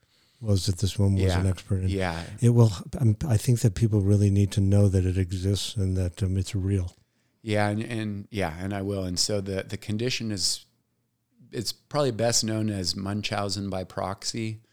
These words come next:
Speaker 2: Nowadays, it's called factitious, uh, imposed upon another, but Munchausen, and it's, it's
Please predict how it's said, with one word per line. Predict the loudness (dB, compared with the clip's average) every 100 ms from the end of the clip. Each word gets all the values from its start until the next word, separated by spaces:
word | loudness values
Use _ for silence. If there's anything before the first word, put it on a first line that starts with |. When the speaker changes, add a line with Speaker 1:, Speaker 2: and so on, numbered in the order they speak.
| _ _ _ _ _ _ _ _
Speaker 2:
Nowadays, | -12 -4 -2 0 0 -2 -2
it's | -4 -6
called | -2 -2 -2 -6
factitious, | -8 -6 -6 -6 -6 -4 -4 -4 -4 -4 -4 -6 -6
uh, | -6 -4 -6
imposed | -8 -10 -8 -6 -6 -8
upon | -10 -10 -8
another, | -6 -4 -4 -4 -6 -14 _
but | -14
Munchausen, | -8 -8 -4 -4 -4 -4 -4
and | -4
it's, | -4 -6 -8 -8
it's | -12 -6 -6 -6